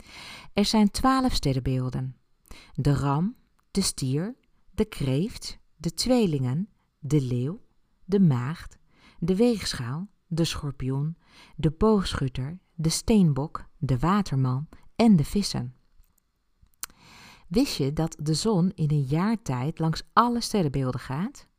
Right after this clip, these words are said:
Dat is net zo logisch als dat na de lente de zomer volgt en na de zomer de herfst en na de herfst weer de winter. En na de winter weer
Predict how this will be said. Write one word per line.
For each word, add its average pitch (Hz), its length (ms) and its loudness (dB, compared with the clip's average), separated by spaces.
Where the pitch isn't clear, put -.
Dat 196 300 0
is - 160 -6
net 196 200 2
zo - 160 -2
logisch 151 420 0
als - 140 -6
dat 131 160 -2
na 143 280 0
de 226 100 0
lente 151 440 0
de 202 120 -2
zomer 135 380 0
volgt 131 520 -8
en 127 260 -2
na 151 200 -2
de 220 100 -2
zomer 127 500 -2
de 180 100 -2
herfst 147 500 -4
en 135 240 2
na 208 240 2
de 175 80 0
herfst 131 420 -4
weer 180 180 2
de 208 80 2
winter. 135 480 2
En 127 220 0
na 165 240 0
de 214 100 0
winter 131 360 -2
weer 131 340 -4